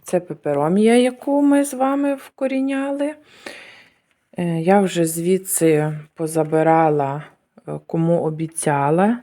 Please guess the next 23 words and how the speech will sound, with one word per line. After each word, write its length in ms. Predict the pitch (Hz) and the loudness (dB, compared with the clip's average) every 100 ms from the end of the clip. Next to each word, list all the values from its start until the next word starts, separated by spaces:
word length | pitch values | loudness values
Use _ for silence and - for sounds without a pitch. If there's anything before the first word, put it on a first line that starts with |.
| _ | _
ці 160 | - | -6
пеперомії, 1040 | 247 254 247 254 254 254 254 262 254 262 269 - - - - - - _ - | 0 0 2 2 4 2 4 2 2 -2 -4 -8 -16 -16 -18 -20 -20 _ -2
але 260 | 175 190 190 | 4 6 4
ж 340 | - - - - | 2 -6 -6 0
не 140 | 208 | 2
показала 760 | 208 202 - 190 170 165 190 196 | 2 0 2 4 4 6 6 4
вам, 320 | 165 175 190 | 4 4 4
як 380 | 156 156 175 165 | 2 0 -2 -4
їх 300 | 156 165 - | -2 -2 0
саджу. 500 | - 226 277 220 151 _ _ _ _ _ _ - _ _ _ _ _ | 2 2 4 0 0 _ _ _ _ _ _ -20 _ _ _ _ _
Ось 240 | 160 156 | -12 -10
так 360 | - 156 - - _ | -8 -10 -10 -20 _
по 80 | 156 | -16
дві 260 | 151 160 | -10 -8
штучки. 760 | 160 - 156 151 - - 220 226 _ _ - - - _ | -8 -10 -10 -10 -10 -8 -8 -8 _ _ -20 -20 -20 _
Ось 260 | 175 160 - | -10 -8 -6
такі, 600 | - 160 - 190 214 214 202 - - - 175 | -8 -8 -2 2 2 2 -4 -14 -20 -16 -12
е, 240 | 165 160 | -10 -10
є 260 | 156 175 185 | -6 -4 -4
пеперомії. 1040 | 185 180 180 156 135 143 147 156 233 320 _ _ _ _ _ - - _ _ _ _ - - | -6 -4 -2 0 -2 -6 -6 -4 -4 -6 _ _ _ _ _ -20 -20 _ _ _ _ -16 -10
Е, 480 | 185 185 190 196 202 - - - | -6 -6 -4 -6 -8 -12 -10 0
на 180 | 226 233 | 0 0
продаж 800 | 233 233 233 233 247 254 - | -2 0 0 0 -2 -4 -10